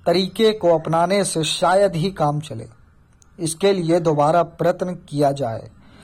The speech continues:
यह संभव है, किंतु साथ ही यह भविष्यवाणी भी की जा सकती है कि इसे असफलता भी मिलेगी। इसके अतिरिक्त प्रकृति के आश्चर्य अर्थात उन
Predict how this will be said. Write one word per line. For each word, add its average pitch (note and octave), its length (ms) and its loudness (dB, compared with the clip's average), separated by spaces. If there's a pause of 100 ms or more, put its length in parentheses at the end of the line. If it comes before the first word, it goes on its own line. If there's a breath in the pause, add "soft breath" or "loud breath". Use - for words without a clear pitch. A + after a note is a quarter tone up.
(220 loud breath)
यह F#3+ 140 2
संभव A3 480 2
है, A#3 240 4 (340)
किंतु G3+ 460 -2 (320 loud breath)
साथ G#3 420 0
ही G3 200 -4
यह F3 220 2
भविष्यवाणी E3+ 720 0
भी G3 140 -4
की D#3+ 160 -4
जा D3+ 160 2
सकती D#3+ 400 -6
है D#3+ 240 0
कि F3 120 -8
इसे D3+ 300 -4 (100)
असफलता D#3 640 0
भी F3 340 -4
मिलेगी। A#2+ 580 -6 (880 soft breath)
इसके F#3+ 320 2
अतिरिक्त C#3+ 520 -2 (400 soft breath)
प्रकृति F#3+ 580 2
के E3+ 280 4
आश्चर्य E3 600 2 (120)
अर्थात D3 540 -2 (140)
उन G3 240 0